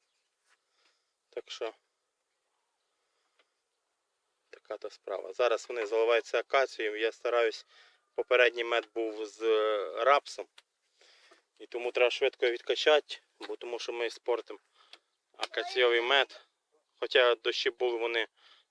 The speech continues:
під'їли той мед дуже багато. Тільки по горі так на ладоню печатаного є і залитого.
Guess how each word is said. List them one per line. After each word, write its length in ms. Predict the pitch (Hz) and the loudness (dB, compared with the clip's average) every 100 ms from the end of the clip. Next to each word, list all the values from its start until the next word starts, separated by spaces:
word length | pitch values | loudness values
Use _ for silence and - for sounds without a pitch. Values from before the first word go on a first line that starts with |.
| _ | _
під'їли 520 | 127 120 135 143 135 | -6 -6 0 2 2
той 160 | - 107 | 0 -4
мед 340 | 101 95 92 - | -2 -4 -6 -8
дуже 240 | 104 98 | -8 -8
багато. 480 | - 90 90 87 98 _ | -10 -6 -6 -6 -12 _
Тільки 260 | - - 110 _ | -12 -8 -8 _
по 120 | 120 | 0
горі 220 | 117 131 123 | 2 2 0
так 220 | 117 - | -4 -2
на 80 | 110 | 0
ладоню 520 | 110 110 135 127 113 | 0 2 0 -2 -8
печатаного 600 | - - 101 101 101 98 | -8 -4 -4 -4 -10 -10
є 180 | 101 98 _ - - - - | -10 -12 _ -20 -20 -20 -8
і 120 | 98 | -4
залитого. 640 | 101 104 104 - 92 98 | 0 2 2 0 -6 -10